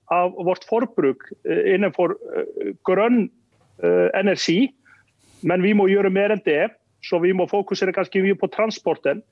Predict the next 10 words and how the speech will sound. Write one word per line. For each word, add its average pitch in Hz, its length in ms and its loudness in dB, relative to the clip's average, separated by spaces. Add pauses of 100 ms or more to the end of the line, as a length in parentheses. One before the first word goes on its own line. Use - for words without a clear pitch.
(300)
Vi 175 80 2
har 190 100 4
også 214 260 -4
den 185 120 2
situasjonen 208 760 0
hvor, 180 280 2
eh, 160 240 -2
sytti 220 340 -2
prosent 202 460 0
av 180 100 -2